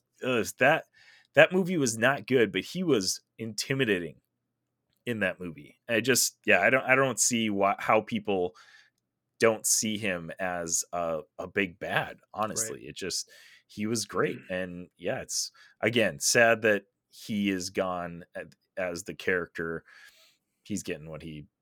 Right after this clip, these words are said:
Speaker 1: deserves as a person. So,
Speaker 2: Exactly.
Speaker 1: you know.
Speaker 2: Yep. <laughs>
Speaker 1: Uh, yeah. So anyways, interesting Kang discourse. Last thing I've got on nerd news is big news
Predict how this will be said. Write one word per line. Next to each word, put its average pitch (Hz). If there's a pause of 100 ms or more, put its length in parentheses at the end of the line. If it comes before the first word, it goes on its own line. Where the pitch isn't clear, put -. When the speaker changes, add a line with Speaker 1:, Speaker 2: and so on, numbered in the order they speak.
Speaker 1:
deserves 76
as 71
a 69
person. -
So, -
Speaker 2:
Exactly. 120
Speaker 1:
you 73
know. - (400)
Speaker 2:
Yep. 123 (480)
<laughs> -
Speaker 1:
Uh, 98 (220)
yeah. 254
So 120 (280)
anyways, 110 (120)
interesting 165 (200)
Kang 139
discourse. 131 (500)
Last 127
thing 131
I've 110
got 104
on 98 (180)
nerd 98
news 92
is 85 (1300)
big 139
news 92